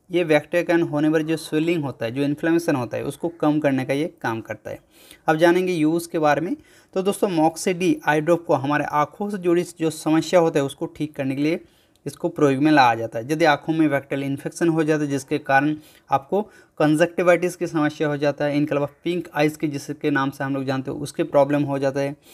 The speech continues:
इनके अलावा केराटिटिस जैसा समस्या होता है। इसमें जो मरीज होता है उसका लक्षण कुछ इस प्रकार होगा,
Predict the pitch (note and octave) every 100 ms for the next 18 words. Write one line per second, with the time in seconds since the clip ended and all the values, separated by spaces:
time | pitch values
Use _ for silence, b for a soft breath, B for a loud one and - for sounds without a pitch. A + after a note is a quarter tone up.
0 | B B - C#3+ D3 D3 D3 - D#3 D#3+
1 | E3+ E3+ G3+ E3+ E3 D#3 D#3 C3+ C3 C3
2 | B2 B2 D3 D#3 D#3 E3+ D#3 D#3 D3+ D3
3 | D#3 D#3 D3 D3 - C#3 C3+ - E3+ D#3
4 | D3+ - D#3 - D3 D3+ D3 C#3 D#3+